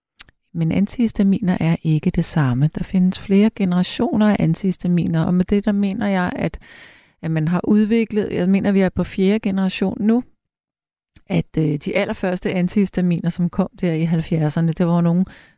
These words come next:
hvis man tog sådan en, så kunne man have slået en hest ihjel på dem. Og i dag, der kan man få nogen, som ikke, øh, sløver lige så meget. Altså,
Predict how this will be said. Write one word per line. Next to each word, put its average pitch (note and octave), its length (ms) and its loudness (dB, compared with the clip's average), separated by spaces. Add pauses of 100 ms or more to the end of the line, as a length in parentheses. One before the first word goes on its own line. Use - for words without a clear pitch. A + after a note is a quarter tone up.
hvis F3 160 -8
man F3+ 100 -2
tog F3+ 260 -2
sådan F#3 180 -2
en, - 80 -6
så - 140 -4
kunne F3+ 180 0
man E3+ 140 2
have D#3+ 380 0
slået E3+ 280 -2
en D#3+ 60 -2
hest F3+ 340 0
ihjel D#3+ 280 2
på D#3+ 300 -4
dem. F#3 260 -4
Og E3+ 140 -2
i E3+ 40 -2
dag, G3 280 -2
der F#3 60 -8
kan F3+ 200 -6
man E3+ 200 -4
få - 240 0
nogen, E3+ 260 -2
som F3 280 -2 (760)
ikke, A3+ 680 0
øh, E3+ 280 -4 (880)
sløver G3 440 0
lige F#3 120 -2
så F#3 120 -4
meget. C#3+ 260 -6
Altså, E3+ 140 -2